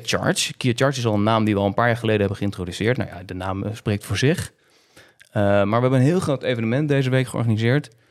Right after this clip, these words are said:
waarbij we eigenlijk, eh, als doel hebben om alle zakelijke stakeholders die, die, die wij allemaal kennen,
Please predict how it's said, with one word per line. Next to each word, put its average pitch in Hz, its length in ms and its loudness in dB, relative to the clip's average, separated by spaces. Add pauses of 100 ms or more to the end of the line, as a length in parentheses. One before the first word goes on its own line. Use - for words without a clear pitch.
(200)
waarbij 113 240 0
we 120 60 0
eigenlijk, 131 640 -2
eh, 104 420 -2
als 101 180 -8
doel 151 200 2
hebben 139 260 2
om 107 280 -4
alle 131 520 2 (500)
zakelijke 120 600 0
stakeholders 107 800 -2
die, 98 180 -4
die, 98 260 -6
die 110 120 0
wij 120 120 2
allemaal 101 200 2
kennen, 196 320 0